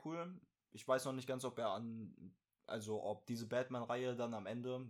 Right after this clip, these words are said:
weil die ist ja noch nicht abgeschlossen, ob die dann an die Reihe von den Christian Bale-Filmen rankommen wird. Aber trotzdem einfach ein nicer Film für mich, weil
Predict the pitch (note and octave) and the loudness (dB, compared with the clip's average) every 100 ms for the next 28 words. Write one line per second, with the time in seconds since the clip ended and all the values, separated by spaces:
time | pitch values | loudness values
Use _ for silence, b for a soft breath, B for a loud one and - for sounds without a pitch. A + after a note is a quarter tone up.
0 | G2 G#2+ G#2 G2+ G2+ G2+ G2+ G2+ - G2+ | -4 -2 -2 -4 -2 -2 -2 -4 -4 -6
1 | A2 A2+ A2 A2+ A2+ G2+ - G#2 G#2 G#2+ | -8 -6 -6 -6 -6 -6 -6 -6 -4 -6
2 | G#2+ B B B B - C3+ D3 C3+ C3+ | -10 B B B B 0 4 4 2 2
3 | C3+ C3 A#2+ - B2 C#3+ C#3 B2+ B2+ B2 | 2 2 0 4 8 10 8 6 2 0
4 | A#2+ C3 - A#2+ A2 A2+ C3 D3 D3 C#3 | -2 -2 -2 -4 -2 0 2 0 0 0
5 | C#3 B2 C3 C#3+ D3 C#3+ D3 D3 - _ | 2 2 0 0 -4 -2 -2 -4 -10 _
6 | _ _ - - A#2 D#3 G3 A3+ - _ | _ _ -8 6 8 10 6 2 -8 _
7 | _ _ _ _ _ _ _ _ _ _ | _ _ _ _ _ _ _ _ _ _
8 | _ _ C#3 D3 - D3 C#3+ C3+ G#2+ - | _ _ 0 2 2 0 -2 -6 -8 -14
9 | _ _ _ _ - C#3 C#3+ B2+ C3+ B2 | _ _ _ _ 2 4 4 2 -2 0
10 | B2 B2 A2 B2+ B2+ B2+ B2+ A#2+ A2 A2 | 2 2 0 -2 -2 -4 -4 -4 -4 -2
11 | A2 | -4